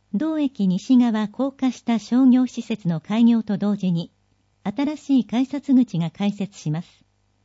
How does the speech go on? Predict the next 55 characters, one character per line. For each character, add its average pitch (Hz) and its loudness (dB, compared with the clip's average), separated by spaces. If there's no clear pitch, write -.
こ 269 2
の 285 2
改 269 0
札 262 -2
口 220 0
の 160 -4
西 185 -2
側 240 2
に 220 0
開 220 0
業 214 0
す - -10
る 170 -8
商 294 -6
業 269 2
施 233 -12
設 277 -2
内 226 2
を 180 -4
経 202 -6
由 185 -6
し、 - -14
季 - -20
節 330 -6
道 294 -4
路 247 -4
か - -8
ら 160 -6
駅 254 -2
に 160 2
入 214 2
場 247 -2
す 233 -4
る 220 -2
こ 214 -8
と 180 -6
が 156 -4
で 139 -10
き 143 -8
ま 139 -6
す。 - -20
な 214 0
お、 196 -6
野 220 4
々 320 2
輪 320 -2
口 254 0
の 147 -6
改 247 0
札 - -6
機 202 -6
は 175 -6
す 277 -10
べ 285 -6
て 180 -6